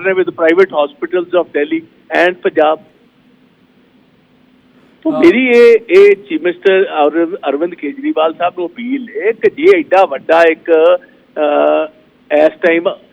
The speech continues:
Speaker 1: ਸੰਕਟ ਆਇਆ ਪੰਜਾਬ ਤੇ, ਇਹ ਕਾਂਸਟੀਚਿਊਸ਼ਨਲ ਸੰਕਟ, ਤਾਂ ਤੁਸੀਂ ਇਮੀਡੀਏਟਲੀ ਪੰਜਾਬ ਦੇ ਵਿੱਚ ਮੀਟਿੰਗ ਬੁਲਾਓ, ਕੋਈ ਫੈਸਲਾ ਕਰੋ, ਕੋਈ ਨਵਾਂ ਬੰਦਾ ਆਏ, ਇਹਨਾਂ ਨੂੰ ਉਨਾ ਚਿਰ ਸਿਹਤ ਠੀਕ ਕਰਨ ਵਾਸਤੇ ਮੌਕਾ ਦਿੱਤਾ ਜਾਏ।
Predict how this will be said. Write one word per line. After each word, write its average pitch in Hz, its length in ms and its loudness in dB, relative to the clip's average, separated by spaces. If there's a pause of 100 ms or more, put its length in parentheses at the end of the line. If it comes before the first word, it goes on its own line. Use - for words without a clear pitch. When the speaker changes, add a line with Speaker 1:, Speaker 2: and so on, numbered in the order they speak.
(520)
Speaker 1:
ਸੰਕਟ 175 340 0
ਆਇਆ 151 260 2
ਪੰਜਾਬ 104 360 -6 (140)
ਤੇ, - 60 -20
ਇਹ - 240 -2
ਕਾਂਸਟੀਚਿਊਸ਼ਨਲ 247 840 -2
ਸੰਕਟ, 123 420 -6 (680)
ਤਾਂ 330 80 -4
ਤੁਸੀਂ 285 340 0
ਇਮੀਡੀਏਟਲੀ 262 800 -2
ਪੰਜਾਬ 170 540 2
ਦੇ 190 100 -6
ਵਿੱਚ 202 260 2
ਮੀਟਿੰਗ 165 440 -4
ਬੁਲਾਓ, 123 360 0
ਕੋਈ 208 180 0
ਫੈਸਲਾ 156 480 0
ਕਰੋ, - 320 -8
ਕੋਈ 175 200 -2
ਨਵਾਂ 143 260 -2
ਬੰਦਾ 156 260 -2
ਆਏ, 117 380 -4
ਇਹਨਾਂ 180 280 -2
ਨੂੰ 208 100 -14
ਉਨਾ 165 280 -6
ਚਿਰ 175 240 -4
ਸਿਹਤ - 340 -2
ਠੀਕ 131 300 -16
ਕਰਨ 151 220 0
ਵਾਸਤੇ 160 260 0
ਮੌਕਾ 196 320 0
ਦਿੱਤਾ 226 340 -4
ਜਾਏ। 226 160 -8